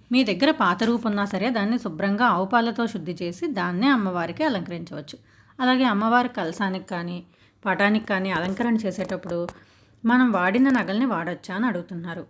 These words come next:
అంటే మనం రోజువారీ వేసుకునేవి కాకుండా ఎప్పుడైనా ఫంక్షన్స్‌కి అలా వేసుకునే నగలు ఉంటాయి కదా, వాటిని చక్కగా పసుపు నీళ్ళలో గుడ్డ ముంచి వాటిని శుభ్రం చేసి అప్పుడు మాత్రమే వేయండి. ఎందుకంటే మనం శరీరంపై వేసుకున్నప్పుడు చెమట అది పడుతుంది కదా,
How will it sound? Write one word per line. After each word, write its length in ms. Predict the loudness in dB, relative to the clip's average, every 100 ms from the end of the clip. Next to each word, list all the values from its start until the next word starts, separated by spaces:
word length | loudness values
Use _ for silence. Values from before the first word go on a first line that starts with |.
| -6
అంటే 180 | 0 4
మనం 220 | 6 6 4
రోజువారీ 500 | 2 2 2 2 2
వేసుకునేవి 500 | -2 -2 0 0 0
కాకుండా 460 | -6 -6 -8 -8 -8 -10
ఎప్పుడైనా 480 | -10 -2 2 2 2
ఫంక్షన్స్‌కి 640 | 0 -2 -4 -4 -4 -4 -2
అలా 180 | 0
వేసుకునే 440 | 0 -2 -4 -2 0
నగలు 260 | 0 -2
ఉంటాయి 260 | -4 -4 -6
కదా, 160 | -2 -2 -2 -12 -20 _
వాటిని 400 | -4 -2 -2 -4 -6 -8 -20 _ _ -12
చక్కగా 340 | -8 0 0
పసుపు 400 | 2 0 0 0
నీళ్ళలో 340 | 0 2 0
గుడ్డ 240 | -2 -2 -4
ముంచి 400 | -4 -4 -6 -8 -10 -14 _ -4
వాటిని 300 | -2 0 0
శుభ్రం 380 | -2 -2 0 0
చేసి 260 | -2 -6 -10
అప్పుడు 300 | -8 -6 -4
మాత్రమే 440 | -4 -6 -2 0
వేయండి. 360 | 0 -2 -4 -4
ఎందుకంటే 360 | -2 2 4 4
మనం 200 | 4 4
శరీరంపై 460 | 0 0 0 2
వేసుకున్నప్పుడు 600 | 0 -2 -4 -6 -6 -6 -6
చెమట 300 | -4 -2 0
అది 140 | 0
పడుతుంది 400 | 0 -2 -2 -6
కదా, 220 | -4 -2